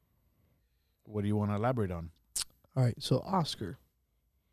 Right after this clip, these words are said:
Speaker 2: what are your likes? Do you, you want a woman that's just gonna be a road dog, or,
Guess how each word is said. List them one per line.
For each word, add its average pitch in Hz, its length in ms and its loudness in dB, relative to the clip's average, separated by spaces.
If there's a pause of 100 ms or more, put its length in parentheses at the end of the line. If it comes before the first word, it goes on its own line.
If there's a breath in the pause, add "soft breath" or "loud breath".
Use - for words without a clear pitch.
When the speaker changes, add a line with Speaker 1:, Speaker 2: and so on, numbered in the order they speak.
(1300 soft breath)
Speaker 2:
what 151 300 8
are 220 40 8
your 139 500 2 (520)
likes? - 840 -6 (240)
Do 123 100 -4
you, 117 580 0 (1900)
you 143 120 2
want 127 180 6
a 127 40 4
woman 127 340 4
that's 120 240 0
just - 240 -4
gonna 117 220 2
be 123 260 -2
a 120 60 2
road 170 480 10
dog, 196 680 6
or, 123 460 2